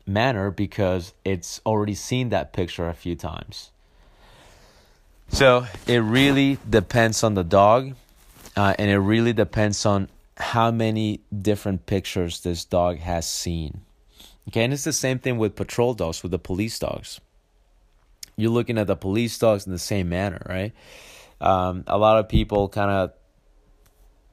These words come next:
knock on the police dogs because they're like, "Oh, yeah, police dogs don't know how to out.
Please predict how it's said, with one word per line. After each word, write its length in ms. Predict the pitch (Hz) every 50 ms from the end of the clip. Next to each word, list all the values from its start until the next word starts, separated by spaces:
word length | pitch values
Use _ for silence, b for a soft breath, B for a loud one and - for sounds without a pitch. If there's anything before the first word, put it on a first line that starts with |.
| _ _ _ _
knock 420 | 107 104 104 104 104 104 101 - -
on 120 | 104 95
the 100 | 95 90
police 460 | - - 98 90 98 95 95 90 -
dogs 300 | - 98 90 90 87 87
because 280 | 90 92 87 87 87 87
they're 180 | 95 90 90
like, 240 | 87 87 85 85 -
"Oh, 260 | 107 98 95 87 87
yeah, 160 | 90 90 90 95 - - _ _
police 360 | - 107 95 95 113 107 -
dogs 240 | - 98 92 87 92
don't 160 | 101 92 95
know 80 | 92 92
how 160 | 90 95 92
to 180 | 87 - - -
out. 440 | 98 101 98 95 - - - -